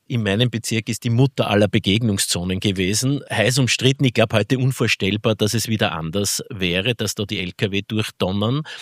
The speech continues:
Und das ist aus einem Grund ganz wichtig, weil wir tendenziell durch die Digitalisierung uns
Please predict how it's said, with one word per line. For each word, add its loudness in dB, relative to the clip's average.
Und 4
das 0
ist -2
aus 2
einem 0
Grund 0
ganz 4
wichtig, -2
weil 2
wir 2
tendenziell 0
durch -2
die 0
Digitalisierung 0
uns 2